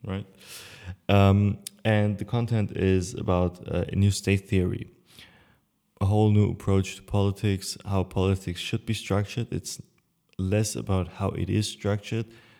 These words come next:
There is a very detailed critique, uh, of how things are currently going, and leaning on that, um, the new construct is established.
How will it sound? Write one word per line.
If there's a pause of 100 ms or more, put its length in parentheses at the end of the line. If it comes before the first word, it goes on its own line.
(180)
There
is (360)
a
very (1300)
detailed
critique, (500)
uh, (160)
of
how
things
are
currently
going, (480)
and
leaning
on
that, (640)
um,
the
new
construct
is
established.